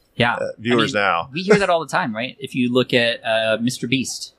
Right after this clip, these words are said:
Speaker 2: Mm-hmm.
Speaker 1: right? Fifty, sixty million subscribers on YouTube. His first f-, several years on YouTube were just Minecraft videos that were just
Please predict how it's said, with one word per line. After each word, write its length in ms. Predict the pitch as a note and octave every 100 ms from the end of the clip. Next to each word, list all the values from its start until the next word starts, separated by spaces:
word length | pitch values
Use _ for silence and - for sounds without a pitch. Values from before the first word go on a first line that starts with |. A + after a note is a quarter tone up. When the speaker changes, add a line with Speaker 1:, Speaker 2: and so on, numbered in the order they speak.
| -
Speaker 2:
Mm-hmm. 240 | C3 A2 G#2+
Speaker 1:
right? 280 | G#2 G#2
Fifty, 340 | - B2+ - A#2
sixty 280 | - A2+ A2+
million 280 | A#2 A2+ G#2
subscribers 380 | - - A2 G#2+
on 100 | G#2
YouTube. 260 | B2 B2
His 120 | A2 -
first 440 | - D3+ - -
f-, 60 | -
several 600 | - - - D#3 D#3+ C#3+ B2+
years 280 | D#3+ F#3 C#3+
on 80 |
YouTube 320 | C3+ E3 C#3 A#2+
were 80 |
just 240 | A#2 A#2+ - _ B2+
Minecraft 520 | A#2+ C3 D#3+ C#3 -
videos 480 | B2 A#2+ A2+ - - _ _ _ _ _
that 380 | - A#2 A#2+ -
were 140 | B2+ A#2+
just 300 | B2 -